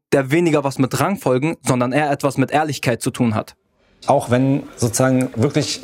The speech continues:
Speaker 2: etwas sehr Unangenehmes passiert ist, also irgendwas businessmäßig ist passiert, dadurch ist Geld verloren gegangen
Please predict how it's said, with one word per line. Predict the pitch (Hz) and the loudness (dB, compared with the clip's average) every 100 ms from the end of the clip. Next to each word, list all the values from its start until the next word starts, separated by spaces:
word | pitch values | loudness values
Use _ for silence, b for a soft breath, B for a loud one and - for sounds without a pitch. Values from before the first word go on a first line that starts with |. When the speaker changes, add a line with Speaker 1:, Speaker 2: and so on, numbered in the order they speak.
| - - - | -16 -10 -2
Speaker 2:
etwas | 131 131 123 101 | 0 0 -2 0
sehr | 123 151 | 2 2
Unangenehmes | 156 147 127 117 110 | 2 2 2 2 0
passiert | - 104 - 175 | -2 0 0 0
ist, | 117 165 - - - - | 0 0 -2 -10 -6 -2
also | 110 98 90 87 - - - - B B B B B - | 0 0 -4 -6 -12 -20 -16 -16 B B B B B -2
irgendwas | - 131 131 107 110 113 - - - - | 2 2 2 2 0 0 -4 -6 -8 -4
businessmäßig | 127 123 110 107 107 - 107 - | 0 0 0 0 -2 0 -2 -2
ist | 107 | -4
passiert, | - 101 - 110 104 | -2 -2 0 0 0
dadurch | 104 98 - - | 0 -2 -4 -6
ist | - - | -6 -2
Geld | 113 107 | 0 0
verloren | 104 95 90 | 0 0 0
gegangen | 95 90 90 90 | 0 -2 0 0